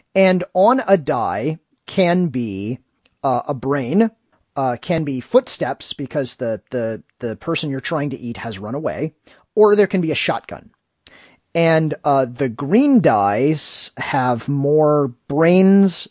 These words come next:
than feet than shotguns. The yellow dice have equal amounts of brains, feet, and shotguns. And the red dice have more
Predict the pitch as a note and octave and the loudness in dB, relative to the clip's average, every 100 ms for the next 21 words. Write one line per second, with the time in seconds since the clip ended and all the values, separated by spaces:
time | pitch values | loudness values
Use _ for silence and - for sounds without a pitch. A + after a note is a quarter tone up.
0 | _ - C#3+ D3+ C#3+ C#3+ - - F#3 C#3 | _ -10 0 2 2 0 -4 -6 -2 -2
1 | - - _ B2 B2 A#2+ - E3 - - | -6 -14 _ -6 -4 -2 0 0 -2 -8
2 | C#2+ A#1+ C2 - _ C#3+ C3+ F#3+ B3 G#3+ | -14 -14 -18 -20 _ -8 0 4 4 4
3 | D#3 D3+ C#3+ E3 C3 G#3+ G#3+ G3+ F3+ E3 | 2 0 -2 -6 -6 -4 -2 0 0 0
4 | D3+ D3 - - B2+ - D3 C#3 B2+ B2 | -2 -4 -8 -10 -12 -6 -4 -4 -4 -6
5 | - - D3 A#2 - A2+ - G#2+ - F2 | -12 -10 -8 -8 -10 -8 -6 -8 -8 -12
6 | D#2+ - _ _ - D#3+ D#3 C#3+ A#2+ D#3+ | -12 -16 _ _ -6 -6 -4 -6 -6 0
7 | B3 F3 C#3 A#2 A2+ - - D3+ D#3 D3+ | 0 0 -6 -6 -8 -8 -6 -6 -6 -4
8 | D3+ D3 C3 | -4 -4 -6